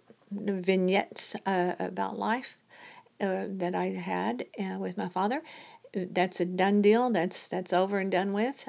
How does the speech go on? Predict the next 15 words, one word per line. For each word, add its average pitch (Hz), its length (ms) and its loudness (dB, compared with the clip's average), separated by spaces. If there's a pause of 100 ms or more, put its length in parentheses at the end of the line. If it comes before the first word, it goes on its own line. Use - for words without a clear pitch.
(100)
Um, 196 360 -4 (380)
my 185 160 4
travel 180 380 4
bistro 233 800 4
about, 175 480 0 (760)
it's 226 180 -2
all 233 160 6
kinds 175 360 4
of 175 80 -6
little 175 180 0
travel 170 380 0
stories 175 560 2
and, 175 180 0
and 180 240 -2
little, 180 340 2